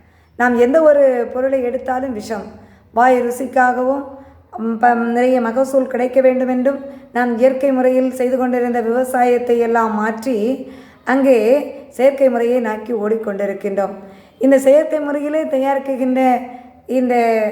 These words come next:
அ, விவசாயமாக இருந்தாலும் சரி, செயற்கை உண-, மூ-, மூலப்பொருட்களோடு அங்கே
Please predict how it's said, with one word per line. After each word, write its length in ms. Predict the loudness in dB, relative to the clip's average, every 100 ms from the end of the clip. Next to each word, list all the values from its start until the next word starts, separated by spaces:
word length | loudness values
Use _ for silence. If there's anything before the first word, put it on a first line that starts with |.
| -6 -16 -20 -8 -2
அ, 60 |
விவசாயமாக 840 | -2 2 2 4 4 4 2 -2 -2
இருந்தாலும் 480 | -4 -2 -2 -2 -6 -8
சரி, 220 | -4 -4 -6 -12 -20 _ _ _ 0
செயற்கை 400 | 4 4 2 -2 -4 -8
உண-, 260 | -4 0 0
மூ-, 360 | 0 -2 -2 -2
மூலப்பொருட்களோடு 840 | -2 0 2 0 0 0 0 0 0 0 -4 -12 -20 -6
அங்கே 340 | -2 2 4